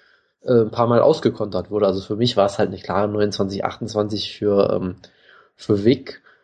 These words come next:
Und ja, es hat halt einfach nicht geklappt. Äh, Takedown-Versuche waren jetzt auch nicht wirklich da. Ich würde mal vermuten, dass das so ein bisschen das gleiche Problem war wie mit, äh, Bobby Green, dass er halt einfach die, die Distanz nicht schließen konnte.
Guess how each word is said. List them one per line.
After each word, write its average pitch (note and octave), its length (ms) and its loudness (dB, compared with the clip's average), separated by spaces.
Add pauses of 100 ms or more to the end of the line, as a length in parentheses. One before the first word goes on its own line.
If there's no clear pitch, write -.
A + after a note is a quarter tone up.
(380)
Und A#2 280 2
ja, C#3 160 6
es G#2 140 -2
hat G2 100 -2
halt A2 220 2
einfach G#2 440 -4
nicht A2 220 -6
geklappt. - 540 -4
Äh, - 260 -2 (380)
Takedown-Versuche B2 800 0
waren A2+ 100 -2
jetzt A2+ 180 -2
auch A#2+ 140 0
nicht B2 180 -2
wirklich B2 300 -2
da. A#2+ 240 4
Ich A2+ 160 -2
würde B2 160 4
mal A#2 140 -2
vermuten, A#2+ 420 -4
dass A#2+ 100 -2
das A#2+ 140 0
so A#2 80 -2
ein A2 80 -6
bisschen A#2 240 -2
das A2 160 0
gleiche G#2 280 0
Problem A2+ 460 -2
war G#2+ 220 2
wie A2 100 -2
mit, A2 320 0
äh, A2+ 220 2
Bobby A2+ 300 2
Green, A2+ 300 2
dass A2+ 160 0
er A2+ 60 4
halt G#2+ 100 4
einfach G#2+ 260 0
die, A2 140 -12
die A2 160 -6
Distanz A2+ 440 -2
nicht B2+ 100 0
schließen B2+ 300 -2
konnte. C#3 420 0